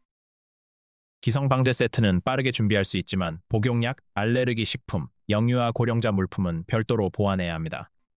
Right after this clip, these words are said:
대피소 비축품은 시설마다 다르고 개인 몫이 보장되지 않으므로 거주 지자체의 시설별 목록과 운영 계획을 직접 확인해야 합니다.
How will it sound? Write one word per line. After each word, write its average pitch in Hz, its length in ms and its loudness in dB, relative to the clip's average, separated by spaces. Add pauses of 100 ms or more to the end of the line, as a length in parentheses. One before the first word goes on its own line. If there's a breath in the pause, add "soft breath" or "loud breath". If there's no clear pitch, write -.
(1120)
대피소 147 380 0
비축품은 131 580 0
시설마다 156 540 2
다르고 95 480 0
개인 113 280 2
몫이 110 280 0
보장되지 101 580 0
않으므로 90 540 -4 (340)
거주 113 280 0
지자체의 127 560 0
시설별 139 460 2
목록과 95 680 0
운영 98 300 0
계획을 92 400 -2
직접 - 440 -4
확인해야 104 460 -2
합니다. 78 400 -8